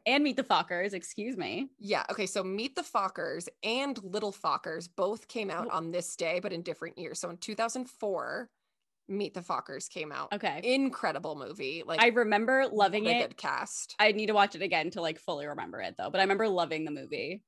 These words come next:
Speaker 2: You should just do, like, since you're not doing anything,
Speaker 1: I
Speaker 2: do,
Speaker 1: know.
Speaker 2: like, a watch of all of them. The trilogy.
Speaker 1: Wait, what is Little Fockers?
Speaker 2: It's when they have the kids.
Speaker 1: Oh,
Speaker 2: The
Speaker 1: okay. So
Speaker 2: little
Speaker 1: it's Meet the Parents
Speaker 2: bebés.
Speaker 1: and then Fockers.
Speaker 2: Yeah.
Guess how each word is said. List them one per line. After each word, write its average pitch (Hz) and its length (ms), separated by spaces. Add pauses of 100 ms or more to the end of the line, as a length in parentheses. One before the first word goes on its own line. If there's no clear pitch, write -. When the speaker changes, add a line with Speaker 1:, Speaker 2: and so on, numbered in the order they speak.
(140)
Speaker 2:
You 247 160
should 302 160
just - 400
do, 226 480
like, 196 400
since 208 240
you're 196 100
not 170 220
doing 175 260
anything, 254 540
Speaker 1:
I 190 80
Speaker 2:
do, 170 140
Speaker 1:
know. 151 100
Speaker 2:
like, 185 200
a 190 80
watch 170 320
of 190 120
all 147 180
of - 140
them. - 180
The 202 80
trilogy. 202 800
Speaker 1:
Wait, 277 200
what 226 200
is 392 120
Little 214 440
Fockers? 160 840
Speaker 2:
It's 247 140
when 294 80
they 302 80
have 311 160
the 320 80
kids. 330 720 (140)
Speaker 1:
Oh, 311 720
Speaker 2:
The 226 40
Speaker 1:
okay. 240 140
So 269 60
Speaker 2:
little 208 100
Speaker 1:
it's 220 40
Meet 254 140
the - 100
Parents 202 440
Speaker 2:
bebés. - 200
Speaker 1:
and 226 80
then 208 220
Fockers. 165 640 (300)
Speaker 2:
Yeah. 180 500